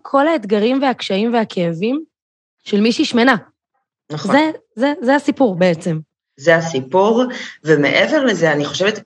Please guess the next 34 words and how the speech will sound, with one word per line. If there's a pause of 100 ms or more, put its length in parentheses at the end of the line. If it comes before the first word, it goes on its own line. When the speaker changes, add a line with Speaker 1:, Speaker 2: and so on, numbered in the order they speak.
Speaker 2:
קודם
כל,
אני
חושבת
שיש
לנו
כנשים
הרבה
מאוד
אתגרים. (520)
אה,
לא
סתם
העוקבות
שלי,
או
אנשים
שמגיעות
להרצאה
שלי,
הם
לא, (340)
את
לא
תראי
רק
שמנות,
אני,
אה, (220)
וזה
מפתיע
אנשים,
אנשים
חושבים